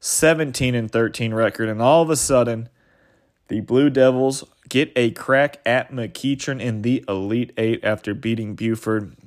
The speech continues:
Buford missed a ton of free throws in this one. Norcross super athletic, play very good, tough-nosed defense.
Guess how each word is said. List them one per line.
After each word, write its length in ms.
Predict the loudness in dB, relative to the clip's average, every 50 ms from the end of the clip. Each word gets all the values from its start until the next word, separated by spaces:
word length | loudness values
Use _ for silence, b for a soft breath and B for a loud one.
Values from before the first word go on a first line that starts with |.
| -8
Buford 540 | -2 0 0 2 2 2 0 0 -2 -6 -12 _
missed 360 | -6 -4 -2 -2 -2 -2 -4 -6
a 80 | -8
ton 340 | -8 -6 0 2 2 4 4
of 80 | 2 0
free 240 | 0 0 0 0
throws 340 | 2 2 2 4 4 2 2
in 120 | -2 -2 -2
this 260 | 0 -2 -2 -2 -2
one. 300 | 0 0 0 0 -2 -6 B B B B B B 0
Norcross 540 | 2 2 2 2 4 4 4 4 2 0
super 640 | -4 -4 2 4 4 4 4 2 0 2 4 6 6
athletic, 760 | 6 6 4 2 -2 -4 -2 0 0 2 2 0 -2 -4 -6
play 220 | -6 -4 -4 -4
very 380 | -4 -4 -2 0 0 0 0 -2
good, 420 | 0 0 2 2 2 2 0 -2
tough-nosed 640 | 0 2 2 2 2 0 0 2 2 2 0 -2 -4
defense. 640 | -2 -2 -2 -2 -4 -4 -2 -2 -2 -2 -4 -6 -8